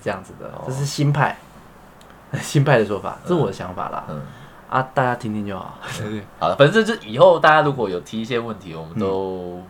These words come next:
Speaker 2: 蛮乐意
Speaker 1: 嗯。啊，对，对，对，
Speaker 2: 聊一聊的。
Speaker 1: 就是请大家踊跃，哦，不管说你是不是我们认识的朋友在听这个 podcast，这个节目，反正你就是有想要听我们讨论什么问题，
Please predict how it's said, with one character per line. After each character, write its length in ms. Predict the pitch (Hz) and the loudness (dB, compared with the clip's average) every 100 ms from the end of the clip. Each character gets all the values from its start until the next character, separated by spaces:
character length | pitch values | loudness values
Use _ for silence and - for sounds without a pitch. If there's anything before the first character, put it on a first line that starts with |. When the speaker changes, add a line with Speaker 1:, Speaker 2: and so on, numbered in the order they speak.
| - | -10
Speaker 2:
蛮 180 | 92 90 | -8 -4
乐 80 | 110 | 0
意 20 | |
Speaker 1:
嗯。 40 | 107 | 4
啊， 40 | |
对， 120 | 127 | 8
对， 80 | 143 | 10
对， 180 | 143 135 | 10 10
Speaker 2:
聊 200 | 120 - | 6 6
一 40 | |
聊 0 | |
的。 60 | 175 | 6
Speaker 1:
就 40 | - | 4
是 40 | |
请 180 | 123 120 | 2 4
大 140 | 151 | 8
家 200 | 143 147 | 8 6
踊 260 | 127 113 101 | 6 4 2
跃， 420 | 107 147 120 - - - - | 2 4 4 2 -6 -18 -4
哦， 160 | 117 | -4
不 140 | - 170 | 2 6
管 200 | 131 123 | 6 6
说 240 | 151 156 | 4 4
你 160 | 135 113 | 0 -2
是 120 | 139 | -2
不 40 | |
是 80 | 143 | 0
我 80 | 131 | 0
们 140 | 98 | 2
认 160 | 127 123 | 2 0
识 140 | 120 | -2
的 80 | 110 | -4
朋 240 | 95 92 | -4 -4
友 100 | 107 | -2
在 100 | 95 | -4
听 240 | 104 110 101 | -6 -6 -4
这 120 | 98 | -6
个 400 | 95 90 60 - - - - | -4 -6 -6 -8 -12 -20 -6
podcast， 300 | 104 98 95 - - | -4 -2 -4 -6 -6
这 80 | 113 | -2
个 60 | 104 | -2
节 180 | 101 | -4
目， 180 | 90 98 92 - - - - | -6 -6 -8 -14 -20 -20 -10
反 80 | - | -2
正 160 | 120 | 2
你 60 | 117 | 2
就 80 | 117 | 2
是 240 | 123 120 - - | 0 -2 -4 -2
有 240 | 110 131 143 - | 2 2 2 -6
想 400 | - - - 90 | -6 0 0 4
要 160 | 117 123 | 2 2
听 240 | - 151 | 2 2
我 60 | 120 | 0
们 160 | 82 | -2
讨 200 | - 82 | -8 -6
论 120 | 101 | -4
什 100 | 104 | -4
么 80 | - | -8
问 180 | 92 92 | -8 -10
题， 180 | 85 | -12